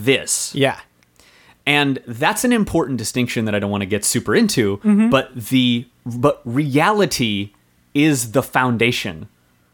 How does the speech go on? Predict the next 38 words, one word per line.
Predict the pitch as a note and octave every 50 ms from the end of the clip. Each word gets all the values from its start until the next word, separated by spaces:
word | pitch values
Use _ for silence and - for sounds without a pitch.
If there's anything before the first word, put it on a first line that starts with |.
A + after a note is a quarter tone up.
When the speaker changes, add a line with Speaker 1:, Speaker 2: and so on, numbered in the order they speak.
| _ _ _ _ -
Speaker 1:
like, | A#2+ G#2+ - _ _ -
that's | G2+ D3 D3 - -
step, | - - - - D3+ B2+ - - _ A2+
like, | G#2 A2+ G#2 - -
that's | - D3 E3+ - -
step | - - C#3+ A#2
zero. | - G2+ G#2+ G#2 G#2 F#2 - G2 - -
Speaker 2:
And | C4 C4+
there, | B3+
but, | A3+ A3 -
and | A#3 B3+
there | C4 B3
is | C4+ C4+
Speaker 1:
And, | C#4 -
Speaker 2:
a |
conversation | - A#3+ A3+ - A3+ G3+ - G3+
Speaker 1:
and | F3+
it's | F3+
Speaker 2:
about, | D3+ C#3
like, | D3 D3 C#3+ -
we | D#3 F3
use | E3+ D#3+ D3+ E3 F3 F3+ F3+ E3+ - - - -
art | C3+ C#3+ C3+ B2+ - - _ _ _ - - -
to | E3 D#3 C#3+ C3 B2+ C3 - - - _
create | - - D#3+ D#3+ D3+ D3+ D3 C#3+ - -
frames | C#3 B2+ B2 B2+
of | A2+ -
reference. | B2+ - - B2 A#2+ - - F3+
Speaker 1:
And | F#3 F#3
that | F3 D#3+
an |
analogy | D3+ D3 C3+ C#3 C3+ C3 C3+ B2
is | A2
reciprocal. | A#2 - - - - - - G#2+ G2 -
I, | A#2+ C3 -
yes. | D3 D3 D3 D#3 A2+ A#2 - - -
Speaker 2:
Yeah. | F3 D3+
Speaker 1:
Like, | C#3+ C3+ -